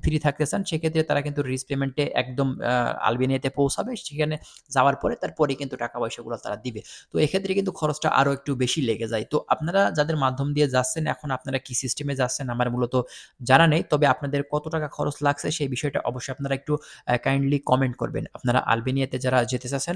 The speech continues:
বর্তমানে আপনাদের খরচটা কত লাগছে? দেখুন, আমাদের ভিডিওটি কিন্তু বর্তমানে এখন পর্যন্ত অনেকে কিন্তু দেখছেন। তো আমাদের ভিডিওগুলো যারা এখন পর্যন্ত দেখবেন, কমেন্টটা একটু চেক করবেন। অনেকে কিন্তু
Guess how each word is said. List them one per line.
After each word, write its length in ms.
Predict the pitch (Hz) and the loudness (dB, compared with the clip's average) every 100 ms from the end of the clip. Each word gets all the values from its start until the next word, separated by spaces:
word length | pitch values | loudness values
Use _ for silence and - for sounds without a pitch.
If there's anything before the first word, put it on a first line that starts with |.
| 214 | -2
বর্তমানে 420 | 123 - 151 135 - | -2 0 2 2 2
আপনাদের 340 | 113 120 120 | -2 -2 -8
খরচটা 360 | - 120 120 120 - | -4 -2 -2 -2 4
কত 160 | 139 | 4
লাগছে? 300 | 127 98 - 98 | 4 0 -2 -2
দেখুন, 220 | 131 117 104 | -2 -2 -2
আমাদের 280 | 123 139 143 | 0 0 2
ভিডিওটি 280 | 143 156 160 | 0 0 -2
কিন্তু 200 | 165 165 | 0 2
বর্তমানে 400 | 143 139 147 147 | 2 2 0 2
এখন 260 | - - 143 | 0 -2 -2
পর্যন্ত 380 | 151 143 156 - | 0 2 0 0
অনেকে 360 | 135 135 135 | 0 0 -2
কিন্তু 240 | 135 135 120 | -6 -8 -6
দেখছেন। 400 | 113 110 - 107 - | -2 -2 -2 -6 0
তো 80 | 135 - | 0 2
আমাদের 340 | 123 135 151 131 | 0 2 2 2
ভিডিওগুলো 380 | 135 139 139 143 | 0 0 2 2
যারা 220 | 143 143 | 4 4
এখন 220 | 143 - 147 | 2 -2 -2
পর্যন্ত 360 | 165 165 160 147 | 0 0 0 -2
দেখবেন, 340 | 135 160 147 190 - - - | 0 2 2 -2 -4 -18 0
কমেন্টটা 380 | 147 160 165 165 | 4 6 4 2
একটু 160 | 165 165 | 0 -2
চেক 260 | - 165 165 | -2 -4 2
করবেন। 240 | 156 170 - | 2 2 0
অনেকে 320 | 143 143 147 | -2 -2 -4
কিন্তু 260 | 156 151 | -6 -2